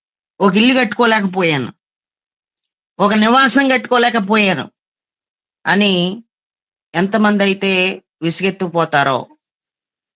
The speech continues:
ఎంతమంది జీవితాల్లో "నాకు నివాసం కావాలి, నాకు నివాసం కావాలి" అని ఎంతమంది గోలెత్తుతారో. శారీరకంగా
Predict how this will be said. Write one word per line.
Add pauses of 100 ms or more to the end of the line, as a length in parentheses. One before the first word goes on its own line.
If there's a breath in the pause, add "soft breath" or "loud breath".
(100)
ఎంతమంది
జీవితాల్లో (320 loud breath)
"నాకు
నివాసం
కావాలి, (280 loud breath)
నాకు
నివాసం
కావాలి" (720)
అని (120)
ఎంతమంది (100)
గోలెత్తుతారో. (1500)
శారీరకంగా